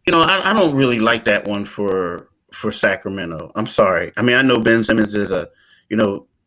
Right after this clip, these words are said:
six ten. We said all that. We said that. Um, you know, transcendent player. Um, but I don't know if he's a point guard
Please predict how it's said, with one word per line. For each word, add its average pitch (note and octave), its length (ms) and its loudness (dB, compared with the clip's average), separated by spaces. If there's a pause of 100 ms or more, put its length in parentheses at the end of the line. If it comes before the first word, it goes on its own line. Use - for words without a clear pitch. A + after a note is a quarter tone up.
six - 320 -4
ten. A2 300 0
We G#2 120 -4
said G#2 260 0
all G2 200 0
that. G2 420 -2
We F#2+ 180 -8
said F#2+ 240 -4
that. G2+ 220 -2 (520)
Um, G2 360 -4
you A2 80 -4
know, F#2+ 60 -8
transcendent A2 720 0
player. G#2 480 0 (220)
Um, F#2+ 540 -6 (1600)
but C#3+ 120 4
I D#3+ 100 4
don't G3 160 2
know E3 240 6
if C#3 180 0
he's C#3 220 -2
a B2 60 -4
point D3 320 -6
guard F2+ 400 -4